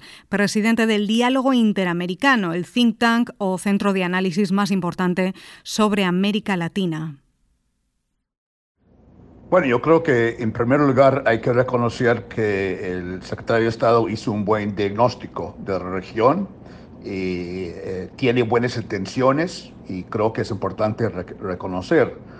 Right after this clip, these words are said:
Speaker 2: Eh, también es, esto es un cambio bienvenido de Trump, en los años de Trump, cuando él tenía conceptos muy ideológicos y solo enfocaba en tres países, Venezuela, Cuba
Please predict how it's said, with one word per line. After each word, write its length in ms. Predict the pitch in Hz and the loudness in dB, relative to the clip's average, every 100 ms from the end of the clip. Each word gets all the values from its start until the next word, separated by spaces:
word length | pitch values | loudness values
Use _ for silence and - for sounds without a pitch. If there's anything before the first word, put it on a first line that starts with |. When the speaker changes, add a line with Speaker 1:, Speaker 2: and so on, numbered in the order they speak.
| - - - | -20 -18 -10
Speaker 2:
Eh, 220 | 98 90 | -6 -4
también 460 | - 101 117 170 214 | -2 0 0 0 0
es, 140 | - | -4
esto 400 | - 120 - 160 | -4 -4 0 -2
es 120 | 135 | 0
un 140 | 127 113 | 0 4
cambio 460 | 127 131 127 131 | 4 4 2 2
bienvenido 840 | 107 107 98 98 120 139 120 101 | 2 -2 -2 -4 0 2 4 2
de 180 | 90 98 | 0 -4
Trump, 340 | 92 180 110 - | 2 4 4 -2
en 80 | 95 | -8
los 140 | 90 | -4
años 240 | 104 101 101 | -4 -4 -6
de 100 | 120 | -2
Trump, 380 | 127 123 120 - - - - - | 0 0 0 -10 -20 -20 -20 -6
cuando 880 | 113 107 107 101 101 95 92 90 90 | 0 2 2 0 0 0 0 -2 -4
él 140 | 98 | -6
tenía 360 | 98 101 104 104 | -4 -4 -2 -4
conceptos 640 | - 95 - 110 - 101 101 | -4 -4 -2 -4 -4 -8 -6
muy 460 | 98 101 101 98 110 | -8 -6 -4 -6 -6
ideológicos 960 | 95 95 107 110 147 - 143 139 - - - - - - - | -6 -4 -2 -2 -4 -4 -4 -6 -14 -20 -20 -20 -20 -20 -12
y 80 | - | -6
solo 320 | - 113 120 | 0 0 2
enfocaba 500 | 120 117 - 107 117 | 0 0 4 4 4
en 140 | 101 | 0
tres 260 | 92 107 101 | -4 -6 -6
países, 540 | - 90 135 - 85 | -6 0 0 -2 -10
Venezuela, 640 | 92 87 90 104 98 101 87 | -12 -12 -8 -6 -2 -4 -4
Cuba 380 | 101 98 104 | -6 -4 -2